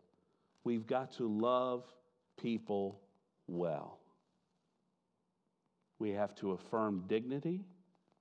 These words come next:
We have to involve ourselves as a community. And ultimately, we have to do it in such a way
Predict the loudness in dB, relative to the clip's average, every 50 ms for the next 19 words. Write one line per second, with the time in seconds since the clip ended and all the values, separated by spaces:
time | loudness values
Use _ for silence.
0 | _ _ _ _ _ _ _ _ _ _ _ _ _ _ _ -2 2 2 2 4
1 | 2 0 0 0 -2 -2 0 0 0 0 -2 -2 -2 0 0 2 2 2 2 2
2 | 0 0 0 -2 -4 -4 -2 -2 0 -2 -2 -4 -4 -6 -6 -4 -6 -6 -6 -6
3 | -4 -4 -2 0 0 2 2 2 2 2 0 0 -2 -4 -10 -16 -20 -20 _ _
4 | _ _ _ _ _ _ _ _ _ _ _ _ _ -4 -2 2 4 4 4 2
5 | 2 0 0 0 -2 -4 -4 -2 0 0 2 0 0 0 -2 -2 -2 -2 -4 -4
6 | -6 -8 -8 -4 -2 0 0 2 2 0 0 -2 -4 -4 -4 -4 -4 -2 -4 -2
7 | -2 0 0 0 0 0 -2 -4 -6 -8